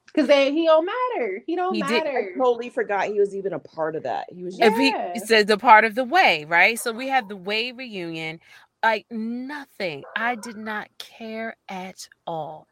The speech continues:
Speaker 1: He was, he was not missed. And honestly, like, yes, he was used as comic relief when he was in the way. He was the dumb teenage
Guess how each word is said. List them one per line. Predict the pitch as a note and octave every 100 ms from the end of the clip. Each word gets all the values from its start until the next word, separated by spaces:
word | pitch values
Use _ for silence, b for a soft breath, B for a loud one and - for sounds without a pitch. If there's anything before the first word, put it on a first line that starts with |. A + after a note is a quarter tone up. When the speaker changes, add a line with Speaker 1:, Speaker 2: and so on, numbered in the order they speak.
| _
Speaker 1:
He | - C#4
was, | B3+ C4+ C4+
he | B3+ C4+
was | C#4+ B3+
not | A#3 A3+ F#3
missed. | G3+ F3 - - -
And | A3+
honestly, | A3 C4 D4+ D#4 B3 A3+ G#3+ A3 B3 -
like, | G#3+ G#3 G3 _ _
yes, | A3+ A3 A#3 C#4+ C#4+
he | C#4
was | A#3 F#3+
used | G3 G#3+ G#3+
as | F#3+ - _
comic | - F3 F#3 G3
relief | E3+ D3+ E3 G3+
when | G#3 G#3+
he | G#3+
was | G3
in | G#3
the | G3+
way. | G3 G3 G3
He | G3+ F3+
was | F#3
the | E3
dumb | D#3 E3+ E3+ E3+
teenage | F3 E3 D#3 D3+ -